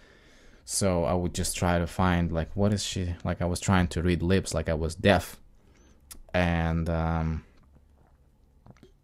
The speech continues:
yeah, and so I would just try to find, uh, this moment and sync it with audio. Um, and it took me a long time to just, like,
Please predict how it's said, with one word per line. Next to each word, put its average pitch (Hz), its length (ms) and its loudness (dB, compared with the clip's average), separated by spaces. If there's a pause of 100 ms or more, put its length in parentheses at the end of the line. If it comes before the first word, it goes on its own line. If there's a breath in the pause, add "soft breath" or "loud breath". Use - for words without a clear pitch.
(160)
yeah, 104 300 6
and 82 180 -2
so 78 380 -2
I 85 140 -2
would 78 320 -4 (280)
just - 240 -12
try 80 180 -2
to 82 80 -4
find, 82 540 0
uh, 82 220 -2
this 85 260 -4
moment 87 540 0 (400 soft breath)
and 85 180 -2
sync 107 320 4
it 95 140 -2
with 90 200 -2
audio. 104 520 6 (960 soft breath)
Um, 98 540 4
and 104 140 4
it 120 160 2
took 139 240 2
me 135 80 8
a 127 80 6
long 120 220 8
time 156 380 4
to - 140 -6
just, 87 360 -6
like, 90 280 -4